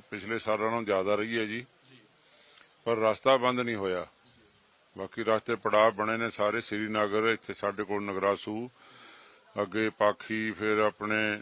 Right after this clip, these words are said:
ਜੋਸ਼ੀਮੱਠ, ਵਧੀਆ ਪੜਾਅ ਨੇ, ਰਿਹਾਇਸ਼ ਦਾ, ਲੰਗਰ ਦਾ ਪੂਰਾ ਪ੍ਰਬੰਧ ਹੈ। ਰਸਤਾ ਬੰਦ ਨਹੀਂ ਹੋਇਆ, ਸਿਰਫ ਮੀਡੀਆ ਵਾਲਿਆਂ ਨੇ ਜਾਣਬੁੱਝ ਕੇ ਸੰਗਤ ਨੂੰ ਡਰਾਇਆ ਹੈ, ਉਹਦਾ ਹਊਆ ਬਣਾਇਆ ਹੈ, ਰਾਈ ਦਾ ਪਹਾੜ ਬਣਾਇਆ ਹੈ,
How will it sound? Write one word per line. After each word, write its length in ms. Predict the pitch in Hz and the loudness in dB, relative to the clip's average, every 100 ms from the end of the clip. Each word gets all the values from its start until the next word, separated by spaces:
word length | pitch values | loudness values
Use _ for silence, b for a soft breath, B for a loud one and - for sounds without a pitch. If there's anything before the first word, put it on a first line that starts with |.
| 101 | -10
ਜੋਸ਼ੀਮੱਠ, 680 | 95 107 - 113 107 101 98 113 160 _ _ _ 85 | -6 -4 -4 -4 -2 -2 -2 -8 -8 _ _ _ -12
ਵਧੀਆ 320 | 92 107 123 | -6 2 2
ਪੜਾਅ 360 | - 104 104 104 | 2 4 4 4
ਨੇ, 220 | 110 117 | 2 -2
ਰਿਹਾਇਸ਼ 440 | 98 98 104 101 | 0 2 2 2
ਦਾ, 160 | 101 117 | 0 0
ਲੰਗਰ 300 | 110 104 101 | -2 -4 -4
ਦਾ 140 | 107 | -2
ਪੂਰਾ 320 | 107 101 104 | -4 -2 0
ਪ੍ਰਬੰਧ 440 | 104 98 98 110 104 | 0 0 -2 0 0
ਹੈ। 200 | 107 139 _ B B B B B B B 104 | 0 -2 _ B B B B B B B -6
ਰਸਤਾ 440 | 104 110 104 139 | 2 2 4 2
ਬੰਦ 240 | 123 131 127 | 4 0 0
ਨਹੀਂ 140 | 135 | 0
ਹੋਇਆ, 380 | 123 131 131 131 | 4 8 10 8
ਸਿਰਫ 280 | - 123 123 | 4 -2 0
ਮੀਡੀਆ 420 | 117 113 117 123 | -2 -2 2 4
ਵਾਲਿਆਂ 300 | 113 113 120 | 6 6 6
ਨੇ 260 | 123 123 | 4 2
ਜਾਣਬੁੱਝ 520 | 104 107 113 110 120 117 | 4 4 4 2 -2 -2
ਕੇ 340 | 123 120 120 | 2 2 2
ਸੰਗਤ 280 | - 110 104 | 0 -6 -4
ਨੂੰ 180 | 113 98 | -6 -2
ਡਰਾਇਆ 400 | 98 95 101 117 | 2 4 4 2
ਹੈ, 140 | 131 - - - _ _ | -2 -12 -20 -20 _ _
ਉਹਦਾ 340 | 98 110 120 113 | -6 0 4 4
ਹਊਆ 360 | 107 107 123 | 2 6 6
ਬਣਾਇਆ 400 | 120 117 101 95 90 | 8 6 6 4 2
ਹੈ, 80 | |
ਰਾਈ 200 | 98 107 | 2 2
ਦਾ 140 | 110 113 | 4 0
ਪਹਾੜ 380 | 107 95 104 110 | 2 4 4 4
ਬਣਾਇਆ 380 | 101 98 98 | 0 2 2
ਹੈ, 140 | 113 | 2